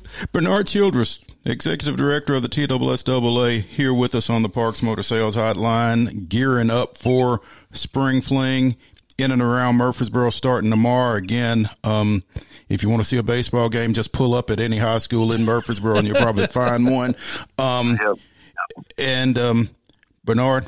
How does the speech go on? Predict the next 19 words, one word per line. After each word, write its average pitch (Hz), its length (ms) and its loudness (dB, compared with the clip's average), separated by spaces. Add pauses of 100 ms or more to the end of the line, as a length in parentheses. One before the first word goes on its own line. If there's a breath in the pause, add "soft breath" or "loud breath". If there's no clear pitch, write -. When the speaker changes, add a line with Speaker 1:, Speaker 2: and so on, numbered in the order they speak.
(120)
Speaker 1:
we 131 120 0
appreciate 123 640 0
it. - 160 -10 (300)
I, 117 180 2
I 123 120 0
know 135 100 2
you'll 131 220 2
have 131 160 0
your 123 120 2
running 127 260 2
shoes 117 340 0
on 110 160 2
this 107 180 -2
week. 113 280 -2 (960)
Speaker 2:
Appreciate 123 440 2
you 120 160 4
all 120 340 2
and 104 140 0
look 110 140 2